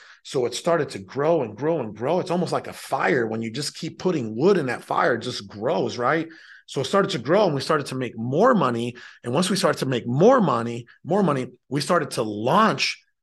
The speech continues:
other companies, and we started to absorb, acquire other companies. And now we're actually, um, we're acquiring equity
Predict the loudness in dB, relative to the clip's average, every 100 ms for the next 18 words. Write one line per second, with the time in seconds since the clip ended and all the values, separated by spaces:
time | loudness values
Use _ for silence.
0 | _ 0 2 2 0 -4 -2 -4 -2 -4
1 | -6 _ -6 -4 -2 2 2 0 -2 -2
2 | -2 -4 0 6 6 6 4 -2 -12 _
3 | _ -12 -10 -6 2 4 4 4 0 -6
4 | _ _ _ 2 4 4 0 -2 -2 -2
5 | -4 -6 -12 -6 -4 0 4 4 4 4
6 | 2 0 -6 _ -2 0 0 -2 -2 -2
7 | -6 -14 _ 0 0 0 -4 -10 -18 _
8 | _ _ _ _ 2 2 2 -2 -6 2
9 | 4 6 4 2 -2 -2 -2 0 0 0
10 | -2